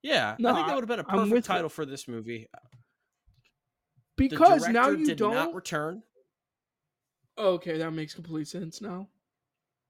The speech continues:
Speaker 1: It's John M. Chu, who up to this point had done nothing but trash. He made Step Up Two,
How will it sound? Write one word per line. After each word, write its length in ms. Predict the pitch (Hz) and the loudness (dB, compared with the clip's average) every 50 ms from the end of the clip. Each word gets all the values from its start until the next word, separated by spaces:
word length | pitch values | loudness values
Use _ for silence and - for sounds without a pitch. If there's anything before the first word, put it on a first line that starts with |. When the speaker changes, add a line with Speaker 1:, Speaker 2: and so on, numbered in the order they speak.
| _ _ _ _ _ _ _ _ _ _ _ _ _ _ | _ _ _ _ _ _ _ _ _ _ _ _ _ _
Speaker 1:
It's 240 | - 135 123 - - 127 | -12 -10 -10 -10 -10 -14
John 480 | 123 117 - 127 143 151 170 185 196 185 | -12 -12 -6 -2 -2 0 0 0 -2 -2
M. 260 | 160 175 170 170 160 | -2 -2 -4 -4 -4
Chu, 520 | 156 - - - 170 143 117 104 98 98 - | -6 -6 -6 -2 -2 -2 -2 -2 -6 -10 -12
who 200 | - - 120 113 - | -10 -8 -8 -4 0
up 200 | - - - - | 0 0 0 0
to 120 | - 160 | -6 -6
this 240 | 123 131 156 156 - | -4 -2 -4 -4 -4
point 480 | - - - 123 117 110 107 - _ _ _ _ _ _ _ _ - | -8 -6 -6 -4 -4 -4 -6 -8 _ _ _ _ _ _ _ _ -2
had 200 | - 147 135 113 | 0 0 0 2
done 320 | - 143 139 127 120 117 | 0 0 0 0 0 0
nothing 320 | 127 143 143 - 180 170 131 | -2 -2 -2 -2 -2 -2 -2
but 120 | - - | -4 -6
trash. 800 | - - - - 117 101 95 107 127 156 175 - - - - - _ _ _ _ _ _ _ _ _ _ _ _ | -6 -8 -8 -4 -2 0 0 0 0 -2 -6 -8 -10 -12 -12 -14 _ _ _ _ _ _ _ _ _ _ _ _
He 180 | - - 143 | -4 -2 -2
made 280 | 143 147 139 135 120 - | 0 0 -2 -2 -2 -4
Step 380 | - - - - 143 156 - | -6 -8 -2 -2 -2 0 0
Up 240 | 190 185 190 - - | 0 -2 -2 -2 -8
Two, 480 | - - - 139 110 95 90 104 147 | -10 -4 -2 -2 -2 -2 -4 -8 -10